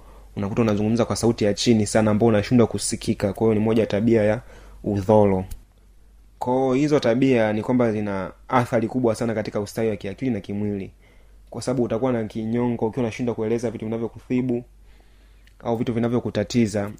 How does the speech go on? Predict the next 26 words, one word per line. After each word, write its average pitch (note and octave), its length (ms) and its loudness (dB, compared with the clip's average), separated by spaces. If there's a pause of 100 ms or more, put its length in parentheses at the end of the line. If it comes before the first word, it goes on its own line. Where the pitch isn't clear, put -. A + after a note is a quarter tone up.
au A#2+ 140 0
mahitaji G#2+ 420 -2
yako, A2 400 0
vitakusaidia G#2+ 460 -6
unakuwa A2+ 240 -6
na, G#2+ 120 -8
vitakufanya A2+ 400 -4
unakuwa A#2 260 -2
na A2 80 -2
kinyongo, A#2 640 0 (720)
ambavyo A#2+ 300 2
siku C#3+ 200 -2
baada C3+ 180 4
ya B2 100 4
siku C#3 480 0 (600)
vitakupelekea A#2 500 4
msongo B2+ 380 2
wa A#2 80 4
mawazo, A2 680 2 (280)
ambao A2 240 -2
msongo B2+ 280 0
wa A#2 60 0
mawazo A#2+ 260 0
unaweza B2 160 -2
kupelekea A2+ 420 -6
sonona A#2 640 -2